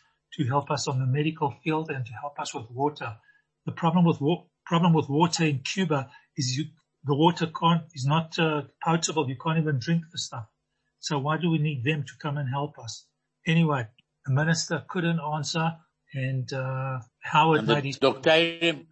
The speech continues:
Speaker 2: and the Doctorium, we've got plenty here who haven't, who haven't nicht gearbeitet.
Speaker 1: Yeah, we have doctors, but the
Speaker 2: Unsere
Speaker 1: problem
Speaker 2: eigene.
Speaker 1: that our doctors are more expensive than the Cuban doctors. You heard what <laughs> the doctors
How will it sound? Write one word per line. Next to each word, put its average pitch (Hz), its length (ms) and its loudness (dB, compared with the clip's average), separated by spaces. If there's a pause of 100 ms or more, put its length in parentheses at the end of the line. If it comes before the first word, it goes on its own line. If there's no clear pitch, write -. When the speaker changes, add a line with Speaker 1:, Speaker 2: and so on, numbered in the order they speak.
Speaker 2:
and 113 100 -12
the 120 100 -6
Doctorium, 156 600 2 (340)
we've 139 180 -4
got 160 220 2
plenty 175 320 2
here 170 160 4
who 160 60 2
haven't, 165 280 0
who 156 100 -6
haven't 175 280 -6
nicht 175 200 -6
gearbeitet. 196 500 4 (220)
Speaker 1:
Yeah, 160 200 6
we 156 300 -2
have 180 160 0
doctors, 170 380 2
but 160 140 2
the 165 80 -2
Speaker 2:
Unsere 170 180 -2
Speaker 1:
problem 165 200 4
Speaker 2:
eigene. 175 460 -2 (720)
Speaker 1:
that 156 100 -2 (120)
our 175 160 2
doctors 180 440 0
are 143 80 0
more 160 240 4
expensive 160 600 -4 (100)
than 143 200 -12
the 415 100 -14 (140)
Cuban 170 300 -2
doctors. 127 480 -8 (460)
You 143 100 2
heard 170 160 2
what 151 180 4 (200)
<laughs> - 180 -10
the 156 60 -8
doctors 156 440 -2